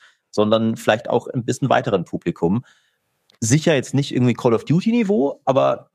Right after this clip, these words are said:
ich sehe so diese Überraschungshit-Chance sehe ich schon, wenn es gut gemacht ist, aber inzwischen, einige haben's ja schon gespielt, ich glaub, Peter zum Beispiel auch, und meinen, es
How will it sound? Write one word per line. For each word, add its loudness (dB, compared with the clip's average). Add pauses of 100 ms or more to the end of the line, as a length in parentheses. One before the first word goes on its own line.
ich -6
sehe 2
so 4
diese 0 (340)
Überraschungshit-Chance 0
sehe 2
ich -6
schon, 0 (240)
wenn -4
es -4
gut 0
gemacht -2
ist, -4
aber 2
inzwischen, -4 (540)
einige 0
haben's -2
ja 2
schon -2
gespielt, 2
ich -2
glaub, 0
Peter 0
zum -6
Beispiel 0
auch, 0
und 0
meinen, 0
es -10